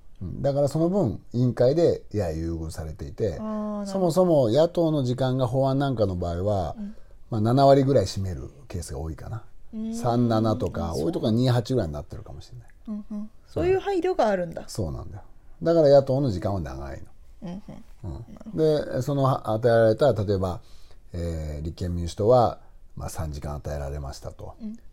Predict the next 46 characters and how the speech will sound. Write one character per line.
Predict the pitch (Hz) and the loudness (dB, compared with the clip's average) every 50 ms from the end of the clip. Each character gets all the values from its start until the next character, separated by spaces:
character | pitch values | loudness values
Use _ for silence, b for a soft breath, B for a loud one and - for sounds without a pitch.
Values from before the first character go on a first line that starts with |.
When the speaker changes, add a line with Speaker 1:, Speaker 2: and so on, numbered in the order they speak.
| - - - | -20 -18 -14
Speaker 1:
で、 | - 82 | -12 -10
国 | - 87 82 87 | -8 -8 -6 -4
民 | 85 85 85 | -4 -4 -4
民 | 82 82 82 | -4 -4 -6
主 | - | -6
党 | - 98 95 | -4 -2 2
は | 110 120 117 101 76 | 2 4 4 2 0
一 | 73 - - | -2 -6 -8
時 | 80 76 | -8 -8
間 | - 76 73 73 69 | -8 -8 -8 -8 -10
で、 | 71 71 67 69 | -10 -10 -10 -10
維 | 69 | -10
新 | - - 80 73 | -10 -10 -10 -10
も | 69 | -10
一 | 69 - - 78 | -10 -12 -12 -12
時 | 78 | -10
間 | 78 78 71 69 67 | -10 -10 -12 -12 -12
で | 65 - | -12 -14
す | - - | -14 -12
と。 | - - - - - | -12 -14 -14 -12 -10
Speaker 2:
う | 208 | -10
ん。 | 202 202 220 262 - | -10 -10 -10 -12 -12
Speaker 1:
で、 | 95 | -12
共 | - 95 87 | -10 -8 -8
産 | - - 85 80 | -6 -6 -6 -6
党 | - 78 | -6 -8
も | 78 | -8
一 | 78 - - | -8 -8 -8
時 | 85 82 | -8 -8
間 | - 80 73 | -6 -8 -8
で | 67 65 | -8 -10
す | - - - | -10 -10 -10
み | 76 73 | -12 -10
た | - 76 | -10 -10
い | 71 | -10
な | 69 | -10
こ | 76 76 | -10 -10
と | - 80 | -8 -8
に | 87 | -6
な | 98 101 | -4 -4
れ | 98 87 | -4 -4
ば、 | 90 95 | -4 -6
そ | - - 170 | -6 -4 -4
の | 185 196 202 | -2 0 2
中 | 214 220 220 - 196 185 | 2 2 2 0 0 0
で、 | 180 220 240 226 - | 2 2 0 0 -2